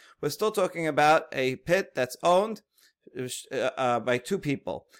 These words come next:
Now, over the first one, he covered it. Uh, he covered it okay. And then the second one passed by and saw, "Ooh,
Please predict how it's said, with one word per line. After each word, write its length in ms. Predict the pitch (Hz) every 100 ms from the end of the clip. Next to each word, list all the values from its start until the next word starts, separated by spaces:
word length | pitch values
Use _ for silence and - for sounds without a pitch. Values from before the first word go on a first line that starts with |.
| -
Now, 380 | 147 156 147 147
over 240 | 139 139
the 100 | 151
first 380 | 156 226 202 -
one, 440 | 170 160 160 160 -
he 420 | 156 190 185 185
covered 460 | - 190 247 196 113
it. 140 | - _ _ _ _ -
Uh, 140 | 143 147
he 80 |
covered 360 | - 208 196 208
it 180 | 202 - _ -
okay. 520 | 175 190 196 113 87 _ _
And 220 | - 156
then 360 | 214 226 165 175
the 140 | 143
second 380 | 135 214 226 220
one 180 | 165 143
passed 400 | 160 170 170 -
by 480 | 214 185 131 156 - _ -
and 140 | 147
saw, 460 | - 220 202 160 160 -
"Ooh, 160 | 233